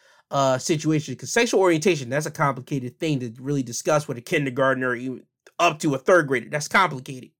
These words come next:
for their brains to understand. You gotta break it down to them. Gender identity, another thing that's complicated, but you gotta break it down to them. Again, kids are really, really unfiltered. I'm just gonna be blunt with you.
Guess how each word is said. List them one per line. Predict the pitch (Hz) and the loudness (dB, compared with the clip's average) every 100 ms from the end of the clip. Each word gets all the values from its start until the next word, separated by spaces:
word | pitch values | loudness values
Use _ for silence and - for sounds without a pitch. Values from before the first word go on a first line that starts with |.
| _ | _
for | - 151 | 0 4
their | 143 | 4
brains | 127 147 147 143 | 2 0 0 -4
to | 131 123 _ - - | -10 -12 _ -20 -6
understand. | 160 143 123 175 143 | -2 -2 -2 -2 -2
You | 117 | 0
gotta | 127 | -2
break | 113 135 143 | 0 -2 -2
it | 143 | 2
down | 196 185 | 4 4
to | - | -2
them. | - - - - - 139 | -12 -14 -20 -20 -16 0
Gender | 175 202 | 2 4
identity, | 190 190 247 135 - - | 2 4 2 0 -6 -8
another | 131 165 180 143 | 2 6 6 4
thing | - - 139 | 0 -4 -4
that's | 113 - | -6 0
complicated, | 226 214 180 151 123 | 2 2 0 -4 -6
but | 127 | -10
you | 123 | -8
gotta | 127 | -6
break | 113 135 | -6 -6
it | 151 | -2
down | 185 202 190 | 2 2 0
to | |
them. | 143 - _ _ _ _ _ _ _ _ _ _ 165 | -6 -10 _ _ _ _ _ _ _ _ _ _ -4
Again, | 160 208 151 156 _ _ - | 0 2 2 -2 _ _ 2
kids | 311 403 453 - | 4 6 4 2
are | - 170 147 135 | 4 6 4 4
really, | 196 294 285 269 | 6 6 6 4
really | 247 240 226 | 6 6 4
unfiltered. | 185 202 - 190 185 170 123 - _ _ _ _ _ _ _ - | 2 2 4 4 4 0 -2 -6 _ _ _ _ _ _ _ 2
I'm | 277 | 4
just | 226 | 4
gonna | 180 | 2
be | |
blunt | 151 175 175 | 4 4 4
with | 117 | 0
you. | 110 | -10